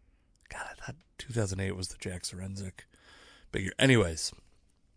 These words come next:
I just, what I don't want is the Mariners to confuse the luck of two thousand or of twenty twenty-one with them being a better team than they are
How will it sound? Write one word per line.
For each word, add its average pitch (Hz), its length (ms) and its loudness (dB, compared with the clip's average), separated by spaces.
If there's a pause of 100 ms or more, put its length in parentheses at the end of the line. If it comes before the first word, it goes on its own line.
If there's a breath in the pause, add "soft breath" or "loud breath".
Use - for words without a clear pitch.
(920 soft breath)
I 143 120 12
just, 175 240 12
what 131 200 10
I 147 140 12
don't 156 220 12
want 123 300 12
is 110 120 6
the 117 80 4
Mariners 113 400 10
to - 100 -2
confuse 110 680 8
the 107 120 10
luck 101 360 10
of 101 100 -2
two 110 160 4
thousand 98 460 6 (360)
or 110 120 6
of 95 80 2
twenty 117 240 6
twenty-one 92 600 2 (600)
with 101 480 0 (800)
them 101 380 8
being 95 240 6
a 90 60 2
better 92 220 4
team 92 260 0
than 90 120 -2
they 92 140 -2
are - 280 -4